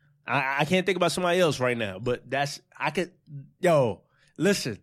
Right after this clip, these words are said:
you can't, I never met somebody that, if my mom likes, uh, Con-, my mom don't like hip hop, bro.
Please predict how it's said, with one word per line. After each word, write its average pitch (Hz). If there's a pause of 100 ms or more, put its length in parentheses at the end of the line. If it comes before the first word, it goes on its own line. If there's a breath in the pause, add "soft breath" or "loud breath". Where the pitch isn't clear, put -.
(520 soft breath)
you 147
can't, 175
I 156
never 170
met 160
somebody 131
that, 117
if 160
my 196
mom 202
likes, 196 (180)
uh, 143
Con-, 156
my 135
mom 180
don't 156
like 135
hip 165
hop, -
bro. 113